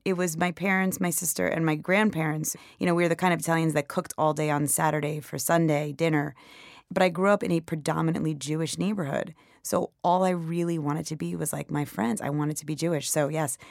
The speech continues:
I went to Hebrew school electively. I gave myself my very own, um, bat mitzvah in my house by <laughs> myself. <laughs> And I applied to the Shabbos Goy program to push the elevators for the Orthodox Jews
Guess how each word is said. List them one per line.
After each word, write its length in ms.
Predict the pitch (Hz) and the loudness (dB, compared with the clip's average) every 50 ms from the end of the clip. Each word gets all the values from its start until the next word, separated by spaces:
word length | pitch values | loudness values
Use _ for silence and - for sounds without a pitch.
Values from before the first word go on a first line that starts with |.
| - - - - - | -20 -20 -18 -6 0
I 60 | 165 | 2
went 140 | 165 165 156 | 2 4 2
to 60 | 160 | 2
Hebrew 220 | 147 175 160 180 175 | 0 0 -2 -2 -4
school 180 | - - 208 208 196 | -2 0 0 2 2
electively. 580 | 175 160 160 - 165 151 151 156 156 160 185 - - _ - - - - - - - _ - | 2 0 -2 -6 -8 -6 -6 -6 -6 -6 -6 -8 -12 _ -20 -20 -20 -20 -20 -20 -20 _ -2
I 100 | 165 160 | 0 0
gave 240 | 156 175 175 170 170 | 0 0 0 0 0
myself 440 | 180 175 170 160 - 165 160 151 165 | 0 0 0 2 2 2 2 2 0
my 160 | 165 160 151 | -2 0 2
very 300 | 156 156 165 170 - - | 2 2 2 2 0 0
own, 380 | 170 160 160 160 165 160 - - - | 0 2 2 2 0 0 -2 -2 -2
um, 260 | 156 156 151 151 147 | -2 0 0 0 0
bat 160 | - - - | -2 -2 0
mitzvah 460 | 170 165 147 - - - 151 156 - - | 0 0 0 -2 -2 -2 -2 -2 0 0
in 120 | 160 156 | 0 0
my 120 | 156 156 156 | 0 0 0
house 300 | 135 143 147 156 - - | -2 -4 -4 -4 -4 -4
by 120 | - 151 147 | -2 -2 2
<laughs> 80 | 160 | 4
myself. 680 | 190 180 - 214 247 - 180 254 214 - - - - - - - - - - - - 240 - | 4 6 6 6 6 6 4 2 2 0 -4 -6 -8 -10 -14 -20 -20 -20 -20 -4 -4 0 4
<laughs> 160 | 262 254 - - _ _ _ _ _ _ _ _ _ _ - - - - - - - - - - 571 571 640 - - - | 6 4 4 4 _ _ _ _ _ _ _ _ _ _ -20 -20 -20 -20 -20 -20 -20 -12 -4 0 0 0 0 -2 2 6
And 380 | 226 226 240 254 269 269 226 - _ - - - 277 269 - - - - - | 6 8 10 10 8 8 6 2 _ -12 -10 -8 -8 -8 -8 -10 -4 -2 0
I 280 | 208 208 208 214 214 - - 269 262 220 - - 208 | 2 2 2 2 0 -2 -6 -8 -8 -8 -2 2 2
applied 400 | 196 190 - 202 190 185 190 190 | 2 4 6 6 6 6 6 6
to 100 | 208 185 | 4 4
the 80 | 208 | 4
Shabbos 400 | 202 - - 175 170 170 170 - | 2 6 6 6 6 6 4 2
Goy 220 | - - 156 156 160 | 4 4 4 4 4
program 500 | - 156 147 143 147 151 147 139 156 147 | 4 2 4 4 4 4 4 4 2 0
to 140 | - 160 | -2 -4
push 220 | - - 151 139 - | 0 0 0 0 0
the 120 | 160 147 | 0 2
elevators 540 | 139 139 139 135 135 135 131 101 - 139 151 | 2 2 2 2 2 2 2 0 0 -2 -6
for 240 | - - 147 143 135 | -6 -2 0 2 2
the 120 | 135 135 - | 2 2 2
Orthodox 500 | 151 151 139 147 - 139 143 139 - - | 0 0 0 0 -2 -2 -2 -2 -4 -2
Jews 280 | - 147 143 135 127 | 0 0 0 0 -2